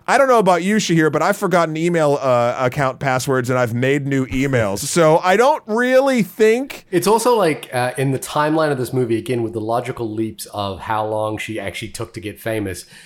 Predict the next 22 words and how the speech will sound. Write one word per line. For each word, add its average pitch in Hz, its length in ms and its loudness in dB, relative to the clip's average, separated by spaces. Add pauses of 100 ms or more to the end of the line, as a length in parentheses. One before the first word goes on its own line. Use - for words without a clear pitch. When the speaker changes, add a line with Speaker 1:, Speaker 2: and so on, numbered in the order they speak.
(160)
Speaker 2:
she's 165 300 -2
literally 170 460 0
been 131 400 0
in 123 340 -2
you 110 420 -2
for 104 160 -8
a 92 60 -8
couple - 320 -12
of 82 60 -16
days. 90 100 -6
Speaker 1:
Like 226 180 0
four 135 300 0
days. 110 300 0
Speaker 2:
<laughs> 151 80 2
Yeah, 98 80 -6
and 135 260 -2
then, 131 100 0
Speaker 1:
Uh, 190 220 4
Speaker 2:
and 156 100 2
then 117 260 -4 (400)
Speaker 1:
but 175 220 0
look, - 240 -2